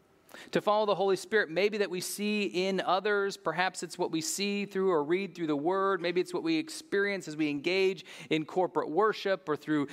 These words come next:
service or through giving, but we follow the Holy Spirit. And it may be witnessed through the conduct of another, but by sure it has to be through and as a result of the example of God.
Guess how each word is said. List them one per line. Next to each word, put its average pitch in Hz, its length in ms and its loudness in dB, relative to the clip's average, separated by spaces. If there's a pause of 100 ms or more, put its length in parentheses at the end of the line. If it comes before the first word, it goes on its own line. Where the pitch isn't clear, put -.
(120)
service 208 640 2
or 151 80 2
through 143 180 -6
giving, 190 400 0
but 165 160 0
we 160 140 -4
follow 202 760 2 (220)
the 156 100 0
Holy 143 280 0
Spirit. - 480 -10 (840)
And 143 60 2
it 151 60 -2
may 196 180 2
be 214 140 -4
witnessed 208 380 0
through 208 100 -8
the 185 80 0
conduct 165 520 -2
of 143 100 -4
another, 139 320 0
but 139 220 -2
by 135 140 2
sure 190 340 0
it 160 80 0
has 170 320 -2
to 170 80 -6
be 147 340 0
through 139 600 -2
and - 80 -4
as 120 180 -2
a 123 60 -4
result 135 500 -2
of 120 140 -4
the 120 80 0
example 107 680 -6
of 107 160 -12
God. - 280 -10